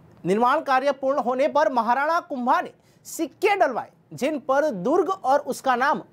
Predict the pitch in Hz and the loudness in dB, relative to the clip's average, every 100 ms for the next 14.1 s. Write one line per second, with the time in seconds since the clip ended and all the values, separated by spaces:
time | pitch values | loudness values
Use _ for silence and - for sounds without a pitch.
0 | - 220 226 269 - - 208 - _ _ | -4 -2 0 -2 -4 -8 -16 -16 _ _
1 | - - - - - 226 285 381 381 359 | -20 -20 -20 -10 -2 0 0 -4 -2 -2
2 | 349 349 359 330 330 320 311 320 311 339 | -4 -8 -6 -4 -2 0 -2 0 2 2
3 | 302 285 311 311 240 247 254 254 330 262 | 0 -6 -8 -10 -14 -10 -8 -4 -4 -6
4 | 180 - _ - 233 254 190 233 262 302 | -10 -16 _ -2 0 0 0 2 2 -2
5 | _ _ - 254 294 294 339 - _ _ | _ _ -4 -2 0 -2 -6 -8 _ _
6 | _ - 151 240 320 - 185 - _ _ | _ -6 -2 2 0 -2 -10 -20 _ _
7 | 147 135 196 277 370 277 311 320 285 302 | -20 -4 -2 2 0 0 -2 -2 -8 -8
8 | 285 285 320 - 262 262 330 330 285 _ | -6 -6 -6 -6 -6 -2 -2 -2 -10 _
9 | _ 269 277 330 302 220 160 202 285 220 | _ 0 0 0 -4 -6 -2 0 0 -2
10 | - _ - 165 214 269 196 - _ _ | -10 _ -14 -2 0 0 -2 -8 _ _
11 | 165 220 285 262 - _ - - 254 359 | -4 -2 -2 -4 -6 _ -12 0 2 2
12 | 370 359 359 285 330 330 175 - _ - | 0 -4 -6 0 2 2 -2 -12 _ -6
13 | 185 269 320 320 320 339 - - 269 302 | -2 -2 -2 -2 -2 -4 -8 -2 0 0